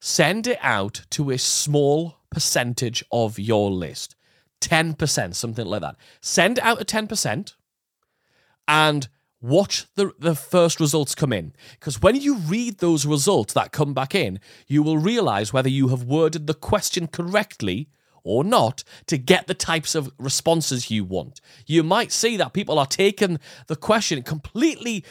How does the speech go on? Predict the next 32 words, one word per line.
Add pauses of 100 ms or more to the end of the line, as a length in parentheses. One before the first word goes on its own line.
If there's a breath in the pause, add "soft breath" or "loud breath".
(140 loud breath)
not
the
way
you
intended, (160 loud breath)
and
you're
getting
answers
which
are
not
what
you're
looking
for (200 loud breath)
and
which
are
not
useful. (360 loud breath)
And
if
you'd
sent
that
survey
out
to
everybody
at
once,